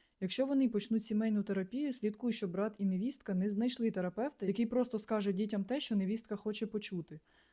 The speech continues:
На жаль, деякі терапевти піддаються батькам, бо ті платять і організовують сеанси. Успіхів і молодець, що підтримуєш своїх племінників». І автор на це відповідає.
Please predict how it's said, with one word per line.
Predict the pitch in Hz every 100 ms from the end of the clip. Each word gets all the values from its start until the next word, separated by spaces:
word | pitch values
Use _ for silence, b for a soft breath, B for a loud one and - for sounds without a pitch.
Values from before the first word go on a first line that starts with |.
| b
На | 196
жаль, | 196 247 285
деякі | 233 254 240
терапевти | 233 214 214 277 -
піддаються | 226 196 185 208 233 254
батькам, | 226 247 208 170
бо | 160
ті | 160 185
платять | 220 262 254
і | -
організовують | 185 180 185 180 220 247 240
сеанси. | 226 190 160 - - b b b
Успіхів | 254 311 - 226 175 -
і | 202
молодець, | 202 208 208 277
що | -
підтримуєш | - 170 202 240 226
своїх | - 196 196
племінників». | 208 196 165 156 151 - _ _ _ _ _ _ -
І |
автор | 190 254 - 196
на | 185
це | 226
відповідає. | 226 233 233 220 160 151 147